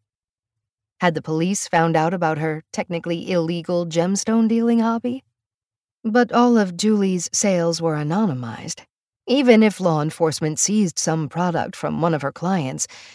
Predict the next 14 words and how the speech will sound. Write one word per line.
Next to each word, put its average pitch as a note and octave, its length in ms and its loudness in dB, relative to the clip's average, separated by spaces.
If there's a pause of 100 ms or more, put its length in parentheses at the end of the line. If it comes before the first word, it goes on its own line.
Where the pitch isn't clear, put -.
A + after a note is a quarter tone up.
the G3 140 -4
goods G3+ 400 4
couldn't A3 300 4
be D3+ 120 -4
traced F#3+ 380 -4
back G#3 240 -2
to B2 160 -10
her. G#2 260 -14 (1800)
"Nickerson." F3+ 500 0 (800)
Mitchell F3+ 380 2
nodded C#3 480 -4
at C3 100 -6
her C3 140 -6
phone. C3+ 440 -8